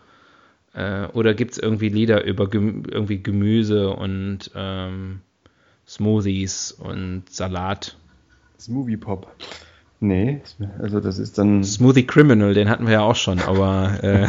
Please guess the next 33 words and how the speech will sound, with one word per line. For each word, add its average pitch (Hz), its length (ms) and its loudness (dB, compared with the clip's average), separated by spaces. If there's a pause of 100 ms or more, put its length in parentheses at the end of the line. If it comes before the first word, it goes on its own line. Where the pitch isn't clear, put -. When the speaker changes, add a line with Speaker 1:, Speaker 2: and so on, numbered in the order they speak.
(240)
Speaker 1:
<laughs> 104 80 4 (2750)
da - 80 -4
ist 110 180 0
er 101 120 4
wieder. 90 320 -2 (880)
Speaker 2:
Ach, 117 200 6
den 95 140 6
kann 107 140 8
man, 95 220 8 (160)
den 104 60 6
kann 113 160 6
man 87 120 6
auch 85 40 -4
zweimal 87 260 6
machen. 80 300 2 (560)
Speaker 1:
Ja, - 140 -4
auf - 80 -8
jeden 92 180 -2
Fall. 92 380 -2 (1500)
Speaker 2:
Es - 160 -12
gibt 113 180 6
ja 120 60 12
immer 131 180 12
wieder, 113 280 10
bei 104 220 2
jeder 101 140 6
Folge 104 180 6
kommen 98 200 6
ja 95 60 10
neue 101 220 10
Hörer 104 240 6
dazu. 104 520 2
Speaker 1:
Natürlich. 127 640 4